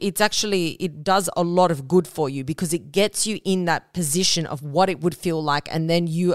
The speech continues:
your brain is more accustomed to that concept, and then it doesn't resist it or fight it so much. It feels like it's already been done. And so for you to think about it or to actually action it isn't so out there and so outrageous. If anything, you're more excited about it, and it feels like it's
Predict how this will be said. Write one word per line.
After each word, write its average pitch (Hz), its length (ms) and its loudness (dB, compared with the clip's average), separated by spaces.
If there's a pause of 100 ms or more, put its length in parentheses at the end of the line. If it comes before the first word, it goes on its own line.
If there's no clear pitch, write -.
(160)
your 165 160 2
brain 175 340 0
is 151 140 -4
more 156 300 2 (260)
accustomed 180 580 0
to - 260 -4
that - 280 -2
concept, 233 640 0 (400)
and 175 180 2
then 170 100 4
it 165 120 0
doesn't 165 340 0
resist 160 440 2
it 165 100 2
or 156 80 -2
fight 151 280 4
it - 80 -6
so 147 180 0
much. 131 220 -2
It 156 80 -4
feels 180 240 0
like 175 160 -2
it's 170 160 -4
already 156 260 2
been 143 280 -2
done. 123 380 2 (280)
And 170 120 -2
so 165 160 4
for 160 160 -2
you 156 420 4
to - 160 -4
think - 260 -2
about 156 300 2
it 151 100 -6
or 156 120 -4
to - 180 -4
actually - 320 -6
action 160 340 -4
it 135 160 -6
isn't 165 320 -4
so 160 680 4
out 151 260 -2
there 156 160 -2
and 147 120 -6
so 156 160 -2
outrageous. 143 640 -2
If 165 140 -8
anything, 160 320 -4
you're 151 100 -2
more 147 200 -2
excited 147 580 0
about 131 320 2
it, - 100 -12
and 156 120 -2
it - 100 -6
feels 143 280 -6
like 139 200 -6
it's - 200 -8